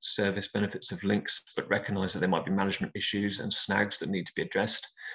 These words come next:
Um, and then there was, yeah, this, again, a, a, a voice of strong concern, which was associated with, um, protecting human interests.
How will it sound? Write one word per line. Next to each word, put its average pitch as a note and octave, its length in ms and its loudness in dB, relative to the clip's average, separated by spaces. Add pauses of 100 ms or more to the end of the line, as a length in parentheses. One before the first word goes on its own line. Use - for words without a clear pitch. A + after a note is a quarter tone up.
(360)
Um, F2 360 2
and G#2 140 2
then G#2+ 100 6
there G2+ 100 6
was, F#2+ 260 2
yeah, F#2 120 0
this, - 300 -2 (460)
again, F2 520 0
a, - 340 -6
a, - 40 -6 (220)
a F#2+ 60 2
voice G#2+ 460 6
of F2 140 0
strong F#2+ 360 4
concern, F2+ 680 2
which F#2 180 -4
was F2+ 100 0
associated F#2 840 2
with, F2 300 -2
um, F2 360 -2 (760)
protecting A#2+ 480 2
human F2+ 340 2
interests. - 760 0